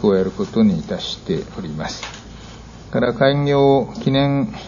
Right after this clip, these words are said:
イベントとして、日本橋テーマ館大感謝祭と銘打ちまして、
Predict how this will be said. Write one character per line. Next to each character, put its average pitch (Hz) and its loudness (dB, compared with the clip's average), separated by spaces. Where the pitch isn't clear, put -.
イ 135 -2
ベ 135 2
ン 127 0
ト 107 0
と 104 -2
し - -10
て、 98 2
日 131 2
本 127 4
橋 127 4
テ 127 4
ー 127 2
マ 123 2
館 104 2
大 113 4
感 117 0
謝 117 2
祭 95 0
と 101 -2
銘 101 0
打 98 -2
ち - -6
ま 98 -4
し - -12
て、 - -4